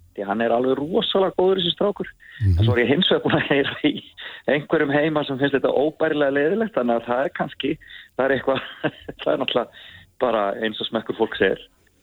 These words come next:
Speaker 2: Já, hann er
Speaker 1: Þetta
Speaker 2: misjafn.
Speaker 1: er bara svo mismunandi. Já, hann er mjög
Speaker 2: En,
Speaker 1: misjafn.
Speaker 2: en varst það ekki þú sem varst að tala um það að það væri betra frá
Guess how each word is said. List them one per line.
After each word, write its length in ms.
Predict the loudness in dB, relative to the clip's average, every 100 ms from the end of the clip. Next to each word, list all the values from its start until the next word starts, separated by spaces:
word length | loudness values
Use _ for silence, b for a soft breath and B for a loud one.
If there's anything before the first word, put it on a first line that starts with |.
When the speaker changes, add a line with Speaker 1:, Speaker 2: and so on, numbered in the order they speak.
| 2
Speaker 2:
Já, 80 |
hann 160 | 6 6
er 40 |
Speaker 1:
Þetta 60 | 6
Speaker 2:
misjafn. 240 | 4 2 0
Speaker 1:
er 60 | -2
bara 100 | -4
svo 80 | -2
mismunandi. 540 | -2 0 -2 -2 -6 -8 -4
Já, 120 | 0 0
hann 40 |
er 60 | 2
mjög 120 | 4
Speaker 2:
En, 60 | 4
Speaker 1:
misjafn. 260 | 2 -4 0
Speaker 2:
en 120 | 4
varst 160 | 4 4
það 60 | 0
ekki 140 | 0
þú 100 | -2
sem 180 | 0 2
varst 180 | 2 2
að 80 | 2
tala 180 | 2 2
um 60 |
það 180 | 2 4 4
að 60 |
það 100 | 4
væri 160 | 4 2
betra 300 | 0 2 0
frá 160 | 2